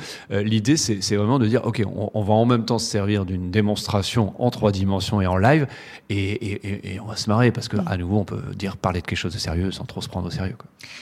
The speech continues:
Speaker 2: Qu'est-ce que vous disent, euh, vos spectateurs quand ils sortent du spectacle ? C'est quoi la, la,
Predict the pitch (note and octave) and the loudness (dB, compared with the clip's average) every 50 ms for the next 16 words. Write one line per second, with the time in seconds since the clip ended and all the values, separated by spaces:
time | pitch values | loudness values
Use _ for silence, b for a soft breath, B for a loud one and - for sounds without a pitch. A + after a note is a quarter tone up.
0 | B B B - - C4 - - C#4 A#3 G#3+ F3 G#3+ A#3 B3 A3 G#3 F#3+ F3+ E3+ | B B B -8 -8 -6 -4 -2 0 0 0 2 2 2 2 2 2 2 2 2
1 | E3 E3 E3+ F3+ F3 - - F3+ - - E3+ E3+ - F#3 G3 G3+ - - F#3 E3+ | 0 0 0 -2 -2 -2 -4 -4 -2 -2 -4 -2 -2 -2 -4 -4 -4 -8 -10 -10
2 | - F#3+ - - E3 F3 F3+ F3+ - - F3 - - F3+ F3+ - - - - _ | -8 -8 -6 -6 -6 -4 -6 -6 -6 -6 -8 -6 -4 -6 -6 -6 -8 -12 -16 _
3 | _ _ _ _ _ - A3 - - C#4+ B3+ A3+ - - E3+ E3 E3+ F3 F3 F3 | _ _ _ _ _ -16 -8 -2 0 2 2 2 0 2 2 2 0 0 -4 -8